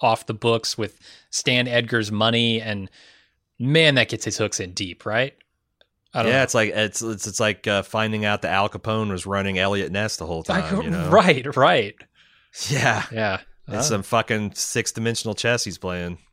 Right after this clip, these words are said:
Speaker 1: if he, if he's a super smart, super intelligent, super villain, maybe. Uh, but I came up with, so it can't be that smart. Uh,
Speaker 2: <laughs>
Speaker 1: yeah, so the church leader's head explodes.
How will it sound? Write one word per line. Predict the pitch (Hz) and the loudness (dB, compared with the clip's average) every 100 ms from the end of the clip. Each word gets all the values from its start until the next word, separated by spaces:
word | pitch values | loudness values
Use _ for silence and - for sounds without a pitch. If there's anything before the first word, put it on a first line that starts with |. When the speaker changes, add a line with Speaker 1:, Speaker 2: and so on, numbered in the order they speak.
| - | -12
Speaker 1:
if | 104 98 | -10 -8
he, | 110 117 | -4 -4
if | 110 | -2
he's | 120 135 139 | -2 0 0
a | |
super | - 156 170 | 2 2 2
smart, | 156 - 170 165 | 0 4 4 4
super | - 165 180 | 2 2 2
intelligent, | 165 175 175 165 170 | 4 4 4 4 -2
super | - 208 139 | -2 0 2
villain, | 123 123 127 127 - _ _ _ | 4 4 4 2 -4 _ _ _
maybe. | 113 104 127 151 143 117 _ _ _ _ _ _ _ _ _ _ _ - | -12 -8 -6 -6 -6 -8 _ _ _ _ _ _ _ _ _ _ _ -4
Uh, | 104 | -2
but | 110 | 2
I | 127 | 2
came | 127 104 | 2 -2
up | 95 | -2
with, | 101 - | -4 -6
so | 104 95 | -8 -8
it | |
can't | - 107 | -4 -4
be | 104 | -4
that | 101 98 | -6 -6
smart. | - 92 95 _ _ _ _ _ _ _ _ _ _ - - | -8 -12 -14 _ _ _ _ _ _ _ _ _ _ -16 -2
Uh, | 113 113 110 107 - - 165 | 2 4 4 4 0 -4 -8
Speaker 2:
<laughs> | - - | -6 2
Speaker 1:
yeah, | 156 147 | 4 6
so | 160 | 4
the | 147 147 | 6 4
church | 143 165 151 151 | 6 4 4 4
leader's | 131 117 | 2 4
head | 123 113 | 4 4
explodes. | 117 - 110 107 101 104 | 2 2 4 4 0 -6